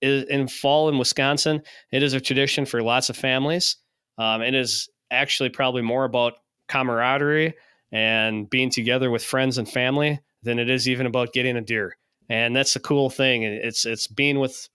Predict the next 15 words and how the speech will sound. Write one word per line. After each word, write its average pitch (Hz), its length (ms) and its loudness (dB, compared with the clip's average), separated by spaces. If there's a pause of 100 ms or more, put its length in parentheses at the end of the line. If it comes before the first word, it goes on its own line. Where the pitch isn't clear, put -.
with 120 220 -4
people 139 380 0
you 117 80 2
like. 135 260 0 (260)
My 120 80 -2
good, 135 220 0 (160)
our 135 100 2
good 143 240 0
friend 139 300 0
Tim, 156 420 2
who 135 120 -2
was 127 180 2
on 123 160 2
the 120 80 0
show, 123 400 0